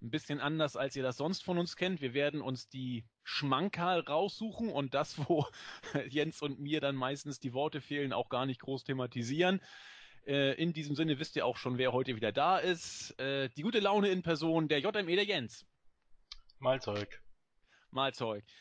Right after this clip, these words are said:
Speaker 1: Warum eigentlich immer Mahlzeug?
Speaker 2: Nix,
Speaker 1: Das
Speaker 2: das ist
Speaker 1: verste-
Speaker 2: eine Ver-, äh, Hohnenpiepelung von, äh, Mahlzeit.
Speaker 1: Ach so. Na gut, da habe ich
Speaker 2: Verstehst du?
Speaker 1: ja
Speaker 2: Mahlzeug?
Speaker 1: Ja, man kann doch mit Zeug mahlen, mit dem Mahlzeug,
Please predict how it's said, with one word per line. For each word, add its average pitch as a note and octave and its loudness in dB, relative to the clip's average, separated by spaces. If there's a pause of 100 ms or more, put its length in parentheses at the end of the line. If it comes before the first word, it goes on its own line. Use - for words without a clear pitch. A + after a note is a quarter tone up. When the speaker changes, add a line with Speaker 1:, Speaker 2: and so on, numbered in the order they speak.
(920)
Speaker 1:
Warum A3 0
eigentlich G#3 -2
immer F3 0
Mahlzeug? D3+ -2 (1800)
Speaker 2:
Nix, C3+ -10
Speaker 1:
Das - -18
Speaker 2:
das E3 -10
ist - -10
Speaker 1:
verste- A2 -16
Speaker 2:
eine G2+ -8 (140)
Ver-, G2+ -8 (200)
äh, F#2+ -12
Hohnenpiepelung G#2+ -12
von, G2 -14
äh, G2 -14
Mahlzeit. G2 -14 (1080)
Speaker 1:
Ach D#3 -4
so. C#3+ 0 (240)
Na F#3 2
gut, A#2+ 0
da A#2+ -4
habe D#3+ -2
ich C3+ -4
Speaker 2:
Verstehst D3 -4
du? C#3+ -4
Speaker 1:
ja C3+ -16
Speaker 2:
Mahlzeug? G#2+ -10 (760)
Speaker 1:
Ja, D#3 0
man D3+ -6
kann F3 -4
doch F3+ -2
mit E3+ -6
Zeug F#3 -2
mahlen, A#2+ 0
mit B2+ -12
dem C#3+ -6
Mahlzeug, C3 -4